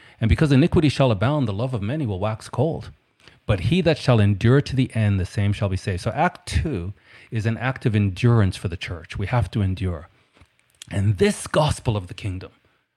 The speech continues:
this gospel, that, that, that the throne of David will be established in Jerusalem, that Jesus Christ will restore the Jews to Jerusalem,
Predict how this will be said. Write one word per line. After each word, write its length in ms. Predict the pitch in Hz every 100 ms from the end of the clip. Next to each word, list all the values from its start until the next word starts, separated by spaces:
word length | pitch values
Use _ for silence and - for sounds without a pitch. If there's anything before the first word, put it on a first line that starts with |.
| _ -
this 360 | 165 277 -
gospel, 560 | - 123 110 - 107 - _ _ _ _ _ _
that, 320 | 139 123 131
that, 340 | - 127 - -
that 280 | 117 104 -
the 60 |
throne 440 | - - 208 247 214
of 200 | 120 -
David 580 | 156 190 139 95 - - - _ _ _ -
will 300 | 123 254 254
be 140 | 220
established 880 | 196 - 170 151 143 104 90 - - - _ _
in 180 | 175 170
Jerusalem, 600 | 127 120 120 - - - _ _ _ _ _ _ _
that 180 | - 131
Jesus 420 | 120 220 247 214
Christ 440 | - - 170 156 -
will 400 | 110 226 220 214
restore 520 | 170 - - 175 160
the 100 | 113
Jews 640 | 98 147 139 98 95 - - _ _
to 220 | - 185
Jerusalem, 600 | 139 127 117 - 95 67